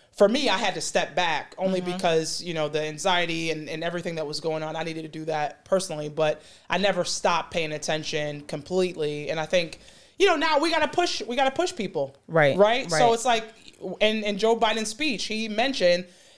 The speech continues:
Speaker 1: he owes the African-American community.
Speaker 2: He did.
Speaker 1: And I think the African-American community will
Speaker 2: Hold him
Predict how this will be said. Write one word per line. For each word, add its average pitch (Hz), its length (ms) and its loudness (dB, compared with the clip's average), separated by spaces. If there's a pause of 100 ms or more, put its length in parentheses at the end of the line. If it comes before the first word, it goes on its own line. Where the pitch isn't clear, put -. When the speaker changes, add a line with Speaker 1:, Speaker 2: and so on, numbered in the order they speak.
(100)
Speaker 1:
he 220 360 2
owes 202 260 6
the 185 100 2
African-American 190 760 2
community. 208 480 -2
Speaker 2:
He 151 40 -8
did. 160 140 -2
Speaker 1:
And 180 280 0
I 180 120 0
think 220 240 -4
the 196 60 2
African-American 196 720 0
community 214 380 0
will 185 640 6
Speaker 2:
Hold 165 180 6
him 165 60 8